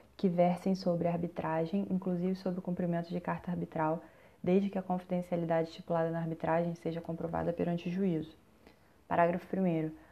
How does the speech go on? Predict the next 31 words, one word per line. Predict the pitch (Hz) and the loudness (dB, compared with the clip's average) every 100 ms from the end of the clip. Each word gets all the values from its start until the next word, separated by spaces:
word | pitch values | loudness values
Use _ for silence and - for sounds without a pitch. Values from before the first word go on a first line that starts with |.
| - | -10
O | 165 | -2
direito | 170 175 202 - | 2 4 4 2
de | 220 | -4
consultar | - 208 202 190 170 165 | -2 -4 -4 0 2 2
os | 165 160 | 2 4
autos | 160 185 190 - | 4 4 2 -4
de | 170 | -4
processo | 165 170 165 170 165 - | -2 0 0 0 -2 -4
que | - | -6
tramite | 170 165 165 160 165 | -2 -2 -2 -4 -4
em | 160 160 | -4 -4
segredo | - 160 165 160 | -6 -6 -2 -2
de | 160 | -4
justiça | 160 - 170 165 - - - - | -6 -4 -6 -4 -10 -14 -20 -10
e | 170 | -8
de | - | -4
pedir | 175 170 | -2 -2
certidões | 175 190 180 180 170 175 196 | 0 -2 -2 -2 2 4 2
de | |
seus | 185 175 170 | 2 0 2
atos | 165 175 185 185 - | 2 2 0 -6 -4
é | 175 | 0
restrito | 170 175 - 165 190 - | 0 -2 -4 -2 0 0
às | 180 | -2
partes | - 156 165 - - 247 - - - | 0 0 0 -4 -4 -4 -6 -20 -6
e | - | 4
aos | 180 180 | 4 4
seus | 180 | 0
procuradores. | - 190 208 202 160 156 - - - - - - - | 0 2 4 6 4 2 -2 -12 -20 -20 -20 -16 0
Parágrafo | 165 170 175 175 | 4 6 4 0
segundo. | - 180 170 160 160 | -2 0 2 2 0